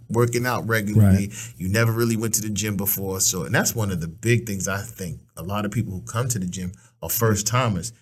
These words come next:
Speaker 1: And I think that's the hardest 'cause it's such a blow to the system that muscle memory ain't there at all for nothing.
Speaker 2: Yeah. You wanna know what, man? The first thing I would say is it, it's not, it's not an, a physical action. We have to really sit back and say,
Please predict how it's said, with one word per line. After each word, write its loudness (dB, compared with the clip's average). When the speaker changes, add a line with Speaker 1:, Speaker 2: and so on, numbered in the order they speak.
Speaker 1:
And -6
I 0
think -4
that's 2
the -4
hardest -2
'cause -6
it's 0
such 2
a -2
blow 4
to 0
the -4
system 2
that 2
muscle 6
memory 2
ain't 0
there 4
at 0
all 8
for 0
nothing. 6
Speaker 2:
Yeah. 6
You 4
wanna 6
know 6
what, 6
man? 4
The 6
first 4
thing 4
I 4
would 6
say 2
is 6
it, 2
it's 2
not, 0
it's -2
not 0
an, -2
a 0
physical 4
action. -2
We 6
have 4
to -4
really 4
sit 2
back 0
and -2
say, 0